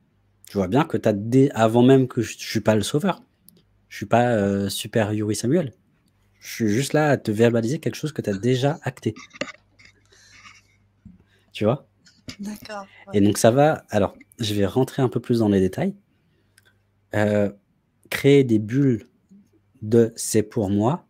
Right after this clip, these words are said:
Speaker 1: ça se fait aussi en présence des autres. Donc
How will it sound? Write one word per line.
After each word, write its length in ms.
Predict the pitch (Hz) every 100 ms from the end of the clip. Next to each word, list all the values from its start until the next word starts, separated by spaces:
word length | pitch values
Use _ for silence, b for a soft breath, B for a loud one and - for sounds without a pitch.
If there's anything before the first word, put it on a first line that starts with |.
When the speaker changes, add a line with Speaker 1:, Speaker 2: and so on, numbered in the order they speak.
| _ -
Speaker 1:
ça 160 | -
se 140 | - -
fait 140 | 104
aussi 340 | 107 - 160
en 100 | 156
présence 400 | 139 - 120 120
des 160 | 113 104
autres. 220 | 90 - _ _ _ _ _ -
Donc 240 | 98 95